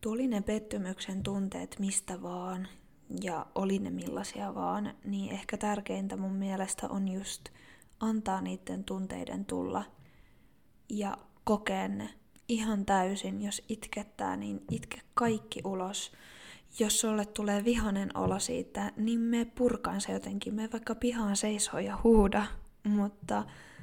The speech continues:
tunne ne tunteet. Ja sit kun sä oot pystynyt käsittelemään niitä, niin uskalla päästää irti ja siirry eteenpäin.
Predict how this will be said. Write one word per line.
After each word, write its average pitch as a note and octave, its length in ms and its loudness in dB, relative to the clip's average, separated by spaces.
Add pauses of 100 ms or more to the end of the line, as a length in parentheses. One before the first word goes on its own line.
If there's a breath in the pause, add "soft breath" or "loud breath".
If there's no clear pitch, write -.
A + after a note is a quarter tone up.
(360 loud breath)
tunne A#3 320 6
ne G3 220 2
tunteet. G3+ 760 0 (320)
Ja A3 300 0
sit - 280 2
kun A3+ 160 -2
sä A3+ 140 -2
oot G#3+ 100 -2 (340)
pystynyt G#3 500 -2
käsittelemään G#3 840 0
niitä, G#3 440 -4 (160)
niin A3 480 -2
uskalla A3 400 0
päästää - 480 0
irti G3+ 500 -2 (420)
ja A3 100 0
siirry G#3 340 0
eteenpäin. G#3+ 800 -2